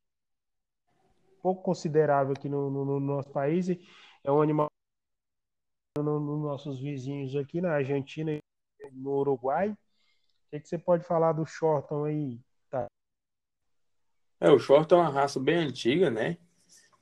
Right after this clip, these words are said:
Speaker 2: Que, assim, pra nossa região não foi tão, tão, tão bem explorada, né? Hoje temos, assim, atualmente, acho que em torno de cem, cento e dez cabeças aqui no Brasil, né?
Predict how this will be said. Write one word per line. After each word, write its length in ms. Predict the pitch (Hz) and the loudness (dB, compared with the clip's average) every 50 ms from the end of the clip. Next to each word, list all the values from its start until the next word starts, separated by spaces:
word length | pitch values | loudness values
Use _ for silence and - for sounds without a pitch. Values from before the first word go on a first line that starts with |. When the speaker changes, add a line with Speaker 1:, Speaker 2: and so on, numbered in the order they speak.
| _ - | _ -4
Speaker 2:
Que, 400 | - 120 120 117 117 113 113 113 | 0 4 6 6 8 8 6 6
assim, 280 | 113 - 123 110 104 - _ _ _ _ _ _ _ _ _ _ _ _ _ _ - - _ - - - | 4 0 -4 -6 -6 -8 _ _ _ _ _ _ _ _ _ _ _ _ _ _ -20 -20 _ -20 -20 -2
pra 140 | - - 113 | 2 4 4
nossa 240 | 117 120 117 - 123 | 4 4 4 6 8
região 460 | 123 131 127 117 113 117 113 113 113 | 8 10 10 8 8 6 4 4 2
não 200 | 113 127 147 151 | 2 0 0 0
foi 220 | - - 151 143 131 | 2 2 2 2 2
tão, 340 | - 135 131 131 120 117 - _ _ - - _ _ _ _ | 2 2 2 2 0 -4 -6 _ _ -20 -20 _ _ _ _
tão, 320 | - 117 113 110 110 107 101 | -2 0 0 0 0 -2 -6
tão 240 | - - 107 104 | -4 -4 -4 -2
bem 160 | 101 107 107 110 | 0 0 0 0
explorada, 640 | 107 - - 117 110 107 107 107 120 151 160 151 139 | -2 2 6 10 10 12 12 12 10 10 8 4 0
né? 260 | 113 107 113 139 151 - _ _ _ _ _ _ | -4 -4 -6 -6 -8 -10 _ _ _ _ _ _
Hoje 240 | - 120 135 135 135 | 0 2 2 2 0
temos, 320 | - 143 143 147 139 127 | -2 -2 -2 -2 -2 -4
assim, 520 | 135 131 123 120 - 127 117 117 110 101 101 - _ _ - - | -4 -4 -4 -4 -4 -4 -2 -2 -2 -4 -8 -12 _ _ -4 -2
atualmente, 800 | - - - - 120 117 107 107 110 127 135 - 139 123 127 - _ - - | -2 2 4 6 6 6 6 4 2 0 0 0 -2 -4 -4 -6 _ -8 -6
acho 180 | - - - - | -6 -6 -4 -2
que 200 | 123 117 110 - - - - | 0 0 0 -2 -6 -12 -8
em 220 | - 127 123 117 | -2 0 0 2
torno 260 | 117 - 123 120 120 117 | 6 8 8 8 8 6
de 80 | 113 | 2
cem, 280 | - - - 131 143 135 | 2 4 4 4 4 4
cento 220 | - 143 127 - 131 | 2 0 0 4 6
e 20 | |
dez 200 | 127 123 117 - | 8 8 8 8
cabeças 600 | - 127 120 120 117 117 113 123 127 117 - - _ _ _ - - - - - - - - - _ _ | 6 6 6 8 6 4 4 4 0 -6 -6 -10 _ _ _ -20 -20 -20 -20 -20 -20 -20 -20 -20 _ _
aqui 300 | - 117 110 - - 113 | 2 2 4 4 4 2
no 100 | 113 113 | 4 6
Brasil, 600 | 113 123 131 131 127 110 101 98 98 95 95 95 | 8 10 10 10 8 6 2 -2 -6 -6 -8 -8
né? 240 | 95 95 98 117 | -10 -10 -10 -12